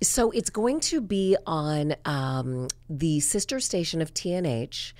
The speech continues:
in a couple of weeks. Oh, no, I'm sorry. This Saturday.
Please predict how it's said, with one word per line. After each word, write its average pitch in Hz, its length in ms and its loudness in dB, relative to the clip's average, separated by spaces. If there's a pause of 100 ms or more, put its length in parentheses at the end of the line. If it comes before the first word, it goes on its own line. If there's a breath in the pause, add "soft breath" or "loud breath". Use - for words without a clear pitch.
(340 loud breath)
in 143 580 0
a 139 80 -2
couple 160 420 -2
of 165 200 0
weeks. 143 520 -4
Oh, 262 120 10
no, 285 180 6
I'm 220 140 0
sorry. 156 260 2
This 170 180 2
Saturday. 143 520 0